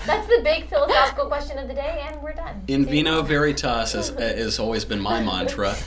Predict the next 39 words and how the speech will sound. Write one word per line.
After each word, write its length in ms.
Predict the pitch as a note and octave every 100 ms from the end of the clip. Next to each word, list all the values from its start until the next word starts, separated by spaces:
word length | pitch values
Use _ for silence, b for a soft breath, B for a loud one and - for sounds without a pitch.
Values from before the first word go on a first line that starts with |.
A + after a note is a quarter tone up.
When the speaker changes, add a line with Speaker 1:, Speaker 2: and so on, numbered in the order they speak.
| B B -
Speaker 2:
Emily, 580 | D#3+ F3+ A#2 F2 F2 G2+ B B B G#4+ - - - - - -
these, 460 | C#3+ E3 D#3 D3+ A2+
a 160 | -
third 540 | A2+ - G#3 F3+ F#2+ F2
of 100 | A2
vegetarians 680 | G#2+ G2+ - G2 G#2+ F#3+ B2+
<laughs> 20 |
are 80 | G2+
eating 300 | G#2 G2 F#2+
meat 280 | F#2+ F#2 -
when 220 | G#2 F#2+
they're, 260 | F2+ F2+ F2+ F#2 -
when 160 | G#2
they're 160 | F#2+ F2+
drunk. 420 | F#2 F#2+ F2+ - B B B B - - - - -
Does 200 | B3 B3+
it 240 | B3+ -
perhaps 380 | - D3+ D3+ D3
suggest 540 | C#3 G#2 F#2+ G#2+ -
that 180 | A2+ F#2+
mankind 560 | F#2+ F#2+ G2+ G2 F#2+ G2
is 100 | F#2
meant 360 | F2+ F2+ F#2 -
to 140 | - F#2
eat 200 | F#2+ F#2+
meat, 340 | G2+ F#2+ A2 - B B -
that 100 | E2
we're 140 | G2
built 360 | F#2 G2+ G2+ G2+
to 200 | - -
eat 220 | A2 G#2
meat, 320 | G2+ G#2 B2+ -
and 180 | G2+
we 220 | F#2+ F#2 F#2
should 220 | - F#2+
stop 360 | - G2+ F#2+
with 140 | A2 F#2+
these 360 | F2+ F2+ - - B B
Gnostic 840 | G2+ F#2+ F#2+ - - G2+ G2 -